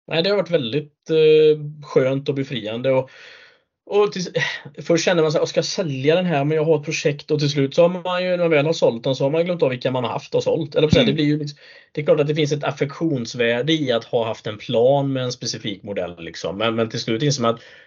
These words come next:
Speaker 1: skulle jag framöver faktiskt vilja bygga det här projektet som jag har planerat igen, så kan jag ju köpa den igen då. Jag måste ju inte ha den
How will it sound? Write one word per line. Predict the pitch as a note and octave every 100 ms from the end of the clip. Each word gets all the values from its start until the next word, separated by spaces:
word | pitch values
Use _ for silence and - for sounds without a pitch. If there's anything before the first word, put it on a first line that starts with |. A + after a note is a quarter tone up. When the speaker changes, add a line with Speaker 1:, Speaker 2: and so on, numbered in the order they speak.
| _
Speaker 1:
skulle | - - D3+ A#2+ E3
jag | D3 B2 A#2 C3
framöver | C#3 C3 G#2+ A2
faktiskt | G#2 A2
vilja | G#2
bygga | G#2 A2 A2
det | D#3
här | C#3 F#2+
projektet | - G2 - F#2
som | - G2+
jag |
har | F#2
planerat | - F#2+ F2+ G2 A#2
igen, | G2+ E2+
så | -
kan | G2 A2+
jag | G2 F#2
ju |
köpa | F#2 A#2+ F#2 C3
den | B2 E2+ D#2+
igen | F2+ G2 E2+
då. | - _
Jag | - G2+
måste | G2 -
ju | F#2+
inte | F#2+
ha | E2 F2
den | E2 E2 E2+